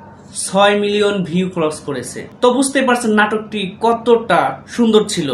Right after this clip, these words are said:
এবং নাটকপ্রিয় মানুষ কতটা গ্রহণ করতে পেরেছে এই নাটকটি। এই নাটকে অভিনয় করেছেন মিরাজ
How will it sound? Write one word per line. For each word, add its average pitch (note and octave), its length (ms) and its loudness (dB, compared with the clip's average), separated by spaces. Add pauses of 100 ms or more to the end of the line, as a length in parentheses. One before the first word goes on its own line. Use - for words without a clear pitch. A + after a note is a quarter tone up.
(640)
এবং G#3+ 180 2 (420)
নাটকপ্রিয় B3+ 540 0
মানুষ G#3 180 0 (160)
কতটা G3+ 280 -2 (120)
গ্রহণ F#3 300 2
করতে F#3 260 -4
পেরেছে E3+ 300 -2 (500)
এই F#3+ 140 4
নাটকটি। D3+ 420 -6 (400)
এই A#3 120 6
নাটকে C4 280 0 (260)
অভিনয় A#3+ 400 4
করেছেন A#3 460 4 (760)
মিরাজ B3 340 6